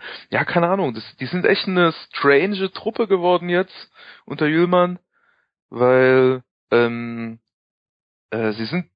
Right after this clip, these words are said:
sie, sie sind, sie wir-, sie wirken so, sie wirken so, ähm, äh, unbestimmt in dem, in dem, was sie tun. Also nicht planlos, aber sie sind sehr, sie sind so extrem ablauforientiert. René hatte in der Vorbereitung schon die mal kurz gesehen und meinte, sie,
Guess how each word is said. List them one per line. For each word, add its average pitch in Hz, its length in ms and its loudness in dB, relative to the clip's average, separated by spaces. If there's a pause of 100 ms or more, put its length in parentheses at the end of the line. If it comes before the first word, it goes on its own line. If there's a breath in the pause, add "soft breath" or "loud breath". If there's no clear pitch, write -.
sie, - 220 -4
sie 131 140 -8
sind, 139 260 -10
sie 123 140 -10
wir-, 131 160 -2
sie 120 160 -2
wirken 156 320 2
so, 127 280 4
sie 113 160 -4
wirken 143 300 -4
so, 120 480 4
ähm, 101 580 -2 (720)
äh, - 80 -2
unbestimmt 131 840 -2 (300)
in 113 120 -10
dem, 123 300 0
in 110 140 -8
dem, 120 220 -2
was 113 140 -2
sie 120 80 -6
tun. 110 400 -12 (480)
Also 110 180 0
nicht 131 180 -4
planlos, 151 800 0 (360 soft breath)
aber 120 500 2
sie - 140 -18
sind 143 220 -12
sehr, 143 340 4
sie - 180 -20
sind 131 120 -20
so 139 80 -2
extrem 120 420 -4
ablauforientiert. 120 1000 -2
René 135 260 -2
hatte 139 180 -2
in 131 60 0
der 123 100 2
Vorbereitung 160 600 2
schon 156 240 -8
die 151 60 -12
mal 147 160 -8
kurz - 240 -4
gesehen 147 200 -2
und 135 60 -4
meinte, 127 280 2
sie, 120 160 -8